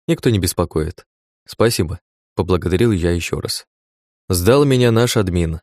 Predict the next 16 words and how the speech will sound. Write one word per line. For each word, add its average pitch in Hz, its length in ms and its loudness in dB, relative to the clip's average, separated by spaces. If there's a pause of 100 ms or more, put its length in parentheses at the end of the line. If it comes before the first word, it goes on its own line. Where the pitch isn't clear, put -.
(440)
Всем 113 240 2
растрезвонил, 101 720 0
что 98 160 -4
ночую 98 360 0
у 95 40 0
него 92 240 0
в 98 60 -2
библиотеке. 92 680 -2 (180)
Гад. 90 420 -4 (440)
Теперь 170 240 2
везде 139 320 2
администраторы 117 680 2
будут 101 340 -2
предлагать 92 560 0
уютное 95 420 0
место. 87 420 -6